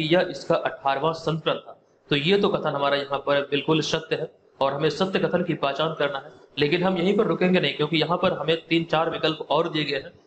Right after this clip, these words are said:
तो सारे विकल्पों को, को पढ़ेंगे। अगर हो सकता है एक और विकल्प सही हो गया तो ऐसी स्थिति में हमारा राइट आंसर हो जाएगा विकल्प नंबर एक, यानी कि जो आंसर है वो चेंज हो जाएगा।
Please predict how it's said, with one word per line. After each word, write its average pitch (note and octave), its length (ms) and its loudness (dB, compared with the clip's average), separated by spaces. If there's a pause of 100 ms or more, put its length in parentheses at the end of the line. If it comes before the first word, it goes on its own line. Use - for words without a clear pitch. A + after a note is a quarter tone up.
(120)
तो D#3+ 80 2
सारे E3 380 0
विकल्पों D#3 400 0
को, D3+ 220 -2
को - 220 -2
पढ़ेंगे। C3+ 360 -4
अगर C3+ 220 0
हो E3+ 120 2
सकता F3+ 240 -2
है - 60 -2
एक D3 160 -2
और F#3 120 4
विकल्प E3+ 260 -2
सही E3 180 -2
हो D#3 140 2
गया D3+ 120 0 (360)
तो G3 160 2
ऐसी E3+ 300 0
स्थिति F3 260 0
में D#3+ 60 0
हमारा C#3+ 220 2
राइट C#3+ 280 -2
आंसर C3+ 240 -6
हो C#3 100 -4
जाएगा C#3+ 200 2
विकल्प C#3+ 380 -4
नंबर D3+ 260 -2
एक, - 220 -8
यानी C#3 140 -4
कि G3 160 -2
जो E3 140 4
आंसर C#3+ 300 -2
है E3 40 4
वो F#3+ 120 2
चेंज F#3+ 260 0
हो C3+ 80 -6
जाएगा। A2+ 280 -8